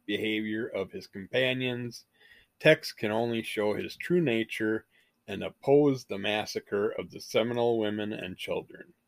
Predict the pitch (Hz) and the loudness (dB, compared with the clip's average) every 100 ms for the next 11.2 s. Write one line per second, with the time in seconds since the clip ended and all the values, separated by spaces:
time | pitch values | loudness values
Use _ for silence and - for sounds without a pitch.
0 | _ _ _ _ _ - 101 104 113 107 | _ _ _ _ _ -4 2 6 8 6
1 | - - 156 156 151 156 107 101 107 147 | 2 8 8 10 6 2 -2 -4 -2 2
2 | 170 165 156 - 170 170 135 131 135 - | 4 4 0 -2 0 0 0 0 0 -2
3 | 123 110 - 107 - 117 113 107 98 - | 0 0 -2 -6 -4 -6 -4 -8 -8 -8
4 | 92 - - - - _ - - _ - | -10 -10 -16 -20 -20 _ -20 -20 _ -20
5 | - _ _ _ - 170 165 139 127 127 | -20 _ _ _ -2 4 6 6 6 6
6 | - 117 117 - 107 123 127 123 120 120 | 4 -2 -4 -2 -2 0 2 0 4 6
7 | 120 123 120 117 113 110 110 - - _ | 6 6 4 2 0 -2 -8 -16 -20 _
8 | _ _ _ _ _ _ _ _ _ _ | _ _ _ _ _ _ _ _ _ _
9 | - 107 95 - - 117 117 - - 110 | -10 -6 -6 -6 -2 0 0 -4 -6 -2
10 | 120 151 180 196 208 175 - 95 95 98 | -2 -2 -2 0 -2 -6 -10 -8 -8 -6
11 | 98 98 | -4 -6